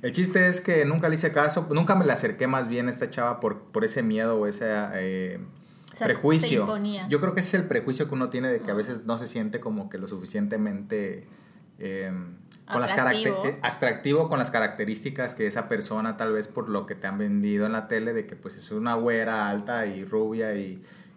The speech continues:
Speaker 1: y ojo bonito y así, pues no te va a hacer caso. Pero bueno, esa es otra de mis frustraciones y, y mis, y mis tristezas. No, no voy a ahondar mucho en eso.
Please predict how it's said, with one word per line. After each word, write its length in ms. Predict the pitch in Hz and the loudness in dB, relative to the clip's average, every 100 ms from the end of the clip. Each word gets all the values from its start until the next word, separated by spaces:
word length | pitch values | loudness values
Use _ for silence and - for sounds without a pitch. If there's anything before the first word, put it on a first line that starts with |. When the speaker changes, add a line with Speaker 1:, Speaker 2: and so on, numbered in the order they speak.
| - | -10
Speaker 1:
y 220 | 101 98 | -8 -6
ojo 200 | 101 120 | -6 -2
bonito 460 | 113 113 104 113 107 | 0 0 0 -2 0
y 100 | 101 | 0
así, 340 | - 120 185 - - - | -2 -4 -4 -8 -14 -8
pues 120 | 101 | -4
no 120 | 104 | -4
te 60 | 98 | -4
va 60 | |
a 40 | 92 | -6
hacer 120 | 104 | -2
caso. 240 | 175 165 - | -2 -2 0
Pero 140 | 123 | 2
bueno, 240 | 156 117 - - - - | 4 2 -2 -12 -10 -2
esa 60 | 127 | 2
es 100 | 156 | 2
otra 180 | 151 143 | 4 4
de 80 | |
mis 160 | 113 - | 4 0
frustraciones 680 | 107 95 101 92 110 107 104 | -6 -4 -4 -2 -2 -2 -4
y, 120 | 92 | -6
y 240 | 90 95 95 | -8 -6 -6
mis, 260 | 92 - | -6 -10
y 100 | - 107 | -4 -2
mis 160 | 101 | -2
tristezas. 400 | 107 107 113 107 | -2 0 0 2
No, 180 | 117 123 | 2 2
no 220 | 135 139 156 | 4 4 6
voy 120 | 185 | 6
a 80 | 180 | 6
ahondar 420 | 139 139 135 151 | 6 6 6 6
mucho 220 | 151 151 135 | 4 2 2
en 60 | |
eso. 180 | 120 | 4